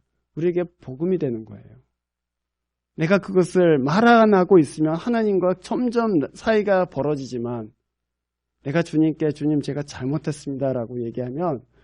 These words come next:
하나님께서 우리를 왈칵 안으신다고요. "그래, 내 아들아."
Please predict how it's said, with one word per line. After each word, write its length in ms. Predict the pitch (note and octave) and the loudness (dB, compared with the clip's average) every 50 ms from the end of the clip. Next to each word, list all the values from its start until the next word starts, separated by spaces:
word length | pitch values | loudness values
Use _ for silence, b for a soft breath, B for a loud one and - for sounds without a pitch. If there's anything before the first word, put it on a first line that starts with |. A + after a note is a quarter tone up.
| _ _ _ | _ _ _
하나님께서 540 | _ - G#3+ A3+ A3+ A3+ G#3+ G#3+ G3+ F#3 G3+ | _ -4 -2 0 0 0 0 -2 -2 0 0
우리를 640 | F3 D3+ C#3+ D3 D3+ D#3+ D#3 G3+ A3 G3 C#3 - - - _ _ _ _ _ | 0 0 0 0 -2 -2 0 0 0 0 -2 -4 -8 -12 _ _ _ _ _
왈칵 460 | C#3 D#3+ F#3 A3+ A3 - - B3 - | -2 2 2 2 2 0 -2 -2 -2
안으신다고요. 760 | D3+ B2+ C3 D3+ E3+ D#3+ - F3+ D#3 C3+ C#3+ B2 - G#2+ G#2 - - _ _ _ _ _ _ | -2 -4 -2 -4 -4 -4 -6 -8 -6 -6 -6 -8 -8 -12 -20 -20 -20 _ _ _ _ _ _
"그래, 300 | _ - - - C#3 - - _ _ _ _ _ _ _ _ _ _ _ | _ -20 -18 -16 -16 -16 -18 _ _ _ _ _ _ _ _ _ _ _
내 100 | - B2 | -14 -10
아들아." 380 | A#2+ B2+ - A#2+ - A#2+ - | -10 -8 -10 -10 -12 -14 -20